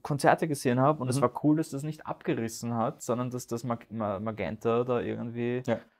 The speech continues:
Speaker 1: das auf die Be-, auf die Beine gestellt haben. Und ich halt, ich,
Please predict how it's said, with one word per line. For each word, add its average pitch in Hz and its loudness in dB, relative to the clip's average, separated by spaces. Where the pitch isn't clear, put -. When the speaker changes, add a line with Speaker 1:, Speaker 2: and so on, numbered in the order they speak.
Speaker 1:
das 117 -6
auf 120 -4
die - -16
Be-, - -6
auf 110 0
die - -20
Beine 90 2
gestellt 113 -2
haben. 123 2
Und 110 -6
ich 117 -6
halt, 117 6
ich, - -10